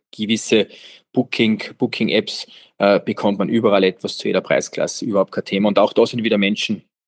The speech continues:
eine große Hilfe gewesen, weil ich sehr häufig auch irgendwo unterschlüpfen konnte. Ähm, ich hab aber dann, äh, im Laufe der Tour, ich bin ja durch zwei Hitzewellen gefahren, eine war Spanien, Portugal, äh, wo's, wo's, wo's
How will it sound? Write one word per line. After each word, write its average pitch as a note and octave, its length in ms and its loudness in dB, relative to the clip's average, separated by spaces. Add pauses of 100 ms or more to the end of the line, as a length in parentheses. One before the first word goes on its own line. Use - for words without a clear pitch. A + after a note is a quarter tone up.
(640)
eine G#2+ 120 0
große G#2+ 300 0
Hilfe A2 260 2
gewesen, G2+ 400 2
weil G2 80 0
ich F#2+ 100 -4
sehr G#2 160 0
häufig G#2 340 2
auch F#2+ 140 2
irgendwo G#2+ 260 0
unterschlüpfen A2 580 -2 (400)
konnte. G#2+ 440 2 (500)
Ähm, G#2 580 6
ich A2+ 140 -6
hab A2+ 160 4
aber A#2 200 4
dann, A2 320 0
äh, G#2+ 220 -6
im A#2 180 -6
Laufe A2 340 0
der G#2 140 -2
Tour, B2 240 -4
ich A#2 100 -4
bin A2 180 -4
ja A2 140 0
durch G#2+ 300 -6
zwei - 180 -2
Hitzewellen A#2+ 540 0
gefahren, A2 300 -4
eine G#2+ 280 -6
war G2 140 0
Spanien, G2+ 420 -6
Portugal, A2 580 0 (440)
äh, G#2 340 2
wo's, G#2+ 280 -4
wo's, - 520 -6
wo's - 420 -4